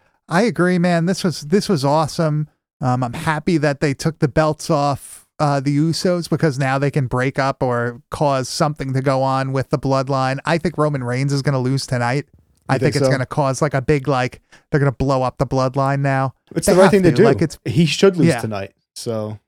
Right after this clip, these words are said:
Speaker 1: He's had the belts for too long and all that stuff now, and now he's winning, like, all the time by cheating. So it's not like he's a dominant heel champ. He's just,
Speaker 2: Yeah.
Speaker 1: like, winning by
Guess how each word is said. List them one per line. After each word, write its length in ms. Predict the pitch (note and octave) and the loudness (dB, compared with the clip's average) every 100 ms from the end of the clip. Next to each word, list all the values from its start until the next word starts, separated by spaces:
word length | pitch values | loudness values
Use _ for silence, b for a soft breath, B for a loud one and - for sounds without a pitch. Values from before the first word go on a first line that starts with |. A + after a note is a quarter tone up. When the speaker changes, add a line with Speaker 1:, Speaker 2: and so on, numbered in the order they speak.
| - | 0
Speaker 1:
He's 200 | A3 - | 0 2
had 180 | F#3+ | 0
the 60 | F3+ | 0
belts 280 | D#3 D#3 - | 2 0 0
for 100 | D3+ | -4
too 220 | - E3 | 0 0
long 340 | C#3 B2 B2+ | 0 0 -2
and 100 | C3 | -2
all 140 | B2+ B2 | -2 0
that 220 | B2 A#2+ | -2 -4
stuff 320 | - C#3+ B2 | -4 -4 -4
now, 340 | C#3 B2 B2 A#2+ | -2 -2 -2 -2
and 120 | D3+ | 0
now 200 | D3 C#3+ | 0 2
he's 200 | C#3+ D3 | 2 0
winning, 320 | B2+ C#3 C3+ B2 | 0 -2 -2 -2
like, 380 | C#3 C3 B2+ - _ _ _ _ | -2 -2 -2 -10 _ _ _ _
all 160 | F3 D3+ | 0 0
the 80 | |
time 240 | C#3 D3+ C#3 | -2 -2 0
by 120 | C3 | -2
cheating. 640 | - - D#3 C#3+ C3+ C3 - _ _ - | -2 0 0 0 0 -4 -8 _ _ -6
So 160 | - | 0
it's 160 | D#3 - | 0 2
not 180 | F#3 D#3+ | 0 0
like 120 | D#3+ | 0
he's 120 | D#3+ | 0
a 60 | D3 | 0
dominant 560 | B2 C#3 C#3 C#3+ C#3 B2 | 0 0 0 0 -2 0
heel 240 | C3 C3+ | 0 0
champ. 480 | - - B2+ B2 B2+ | -2 -2 -2 -2 -2
He's 220 | D3+ C3 | -2 -2
just, 160 | C#3 - | -6 -2
Speaker 2:
Yeah. 60 | |
Speaker 1:
like, 160 | C#3 B2+ | -4 -2
winning 320 | C3+ B2+ B2 | -2 -2 -2
by 240 | B2 A#2+ | -2 -2